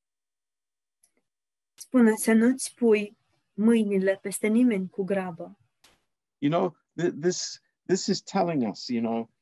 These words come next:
Speaker 2: uh, people might want to have a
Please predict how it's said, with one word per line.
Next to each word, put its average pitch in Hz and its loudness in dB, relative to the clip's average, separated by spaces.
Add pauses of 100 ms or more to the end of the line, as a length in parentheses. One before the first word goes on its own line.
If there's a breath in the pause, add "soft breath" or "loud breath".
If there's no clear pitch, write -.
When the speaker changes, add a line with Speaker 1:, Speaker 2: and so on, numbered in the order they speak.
(480)
Speaker 2:
uh, 120 -2 (1400)
people 127 -2 (220)
might 143 0
want 135 0
to 135 -16
have 113 -2 (640)
a 113 0